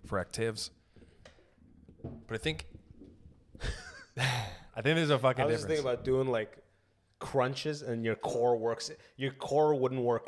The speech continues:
Speaker 2: out. It would work in to fill
Speaker 1: Well, I have an
Speaker 2: the
Speaker 1: enlarged
Speaker 2: fucking
Speaker 1: spleen.
Speaker 2: vacancy within,
Speaker 1: My
Speaker 2: you know?
Speaker 1: spleen's enlarged,
Speaker 2: Oh, your
Speaker 1: too.
Speaker 2: spleen is, is, is lifting
Speaker 1: No,
Speaker 2: the
Speaker 1: no, no.
Speaker 2: heavyweights on this.
Speaker 1: No, no, no.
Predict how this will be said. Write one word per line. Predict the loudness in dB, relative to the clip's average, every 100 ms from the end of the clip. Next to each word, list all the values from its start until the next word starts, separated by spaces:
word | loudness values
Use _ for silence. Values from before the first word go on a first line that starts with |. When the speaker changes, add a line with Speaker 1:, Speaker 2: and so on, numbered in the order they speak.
| -2
Speaker 2:
out. | -2 -2 -2
It |
would | -2 0
work | 0 0 -2
in | -4 -4
to | -6 -6
fill | 0 2 4
Speaker 1:
Well, |
I | 6
have | 6
an | 4
Speaker 2:
the |
Speaker 1:
enlarged | 4 4 4
Speaker 2:
fucking | 2 2 2
Speaker 1:
spleen. | 4
Speaker 2:
vacancy | 6 6 2 0 -4
within, | -2 -2 -2 -4
Speaker 1:
My | -4
Speaker 2:
you | -4
know? |
Speaker 1:
spleen's | -6 -6 -6 -6 -6
enlarged, | -6 4
Speaker 2:
Oh, | 8 8
your | 6
Speaker 1:
too. |
Speaker 2:
spleen | 2 0 4 6 6 6 4
is, | 2 -2
is, | -2 -2 -2
is | -4 -2 4
lifting | 4 6
Speaker 1:
No, | 4
Speaker 2:
the |
Speaker 1:
no, | 2
no. | 0
Speaker 2:
heavyweights | -2 -2 -4 -6
on | -12 -8
this. | -2
Speaker 1:
No, | -2
no, | -2
no. | -6 -12